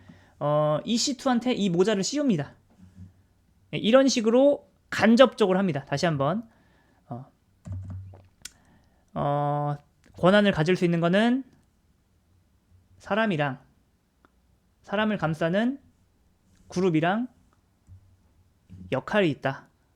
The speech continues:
역할은 왜, 왜 필요하냐? 나중에, 어, 사람이 아닌 이씨투라던가 에스쓰리라던가 이런 것들에 대해서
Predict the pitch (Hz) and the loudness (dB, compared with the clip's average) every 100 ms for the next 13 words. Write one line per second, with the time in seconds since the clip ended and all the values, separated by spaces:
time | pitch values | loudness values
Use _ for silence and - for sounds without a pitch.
0 | _ 165 156 185 240 170 147 - 160 - | _ -2 0 0 0 0 -4 -2 -2 0
1 | 190 170 147 - 147 151 170 202 240 - | 0 0 -2 -2 -2 0 0 -2 -2 -8
2 | _ _ _ - 143 - - 277 262 160 | _ _ _ -14 -12 -6 0 2 2 0
3 | 151 180 233 247 _ 160 180 - 233 - | 0 0 0 -2 _ -6 -4 -2 -4 -2
4 | 202 180 175 196 160 151 208 185 175 156 | 0 0 0 0 0 -2 -2 -2 0 0
5 | 156 185 202 165 190 233 226 214 202 180 | 0 2 2 2 2 4 2 0 0 2
6 | 160 156 190 208 220 | 2 2 2 0 -2